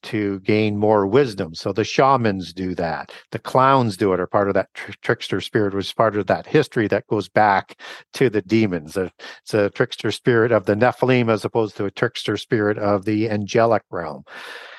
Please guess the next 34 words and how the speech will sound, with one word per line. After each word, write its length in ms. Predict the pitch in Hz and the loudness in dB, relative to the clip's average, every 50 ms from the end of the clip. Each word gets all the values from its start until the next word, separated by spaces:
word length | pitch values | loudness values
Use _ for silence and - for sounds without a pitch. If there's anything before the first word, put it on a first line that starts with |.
| - - _ - | -20 -20 _ -4
And 360 | 202 143 123 123 123 123 120 | 0 2 4 4 4 2 0
so 480 | - - - 135 131 127 123 123 123 - - - - - - _ - | -2 2 2 4 4 6 6 4 4 2 -2 -10 -20 -20 -14 _ 0
there 240 | 143 143 147 143 143 | 2 4 4 4 4
is 240 | 147 143 131 127 | 4 4 2 2
that, 320 | 131 139 147 165 196 202 - | 2 2 4 4 2 0 -2
that 220 | - 139 131 135 _ _ _ | -4 -4 -4 -6 _ _ _
goes 220 | - 135 131 120 113 | -2 -2 -2 0 0
on, 280 | 113 107 113 131 147 | 0 0 0 0 0
and 120 | 139 123 120 | -2 -2 0
those 240 | 123 131 139 123 123 | 0 0 0 0 0
are 160 | 120 113 113 | 2 2 4
also 320 | 120 123 120 - - 120 | 2 2 0 -2 -4 -6
done 240 | 113 113 117 117 113 | -4 -2 -2 -2 -2
with 140 | 110 107 - | -4 -6 -4
the 80 | - 104 | -4 -4
magi. 760 | 104 113 110 110 113 113 110 117 113 110 110 113 113 113 110 | 0 2 2 2 2 2 2 2 4 4 4 4 4 2 0
They're 180 | 104 104 101 101 | 0 -2 -2 -2
also 340 | 98 107 104 - 123 107 | -2 -2 -4 -4 -6 -6
done, 600 | 104 101 95 107 107 104 104 104 101 98 98 98 - - - - - _ - | -4 0 2 2 4 4 2 2 0 -2 -6 -10 -12 -14 -18 -20 -20 _ -10
uh, 440 | - 98 95 95 95 95 95 95 95 98 | -6 -2 0 0 2 2 2 2 2 2
with 240 | 101 104 92 - _ _ _ | 2 0 0 -2 _ _ _
any 280 | - 117 120 123 127 120 | 0 0 2 4 2 2
of 60 | 110 | 2
the 100 | - 110 | 0 -2
priests 760 | - - - - 151 147 139 127 - - - - - - - | -4 -4 -4 0 2 2 2 0 -4 -8 -10 -10 -10 -8 -6
or 280 | 110 104 104 104 101 101 | -4 -2 0 0 0 0
the 480 | 95 104 101 98 98 101 98 92 95 - - - _ - | 0 2 4 4 4 4 2 0 -2 -4 -10 -18 _ 0
warlocks. 720 | 120 131 139 131 127 127 120 117 120 117 110 - - - | 2 4 4 4 4 4 4 4 4 2 2 -2 -6 -10
They 180 | - 117 117 113 | -6 -6 -4 -2
like 220 | 113 117 117 _ _ | -2 -4 -4 _ _
to 60 | - | -10
be 160 | - - 113 110 | -8 -4 -4 -2
able 340 | 110 104 101 104 98 95 _ - | -2 -4 -4 -8 -12 -12 _ -12
to 100 | - 110 | -12 -12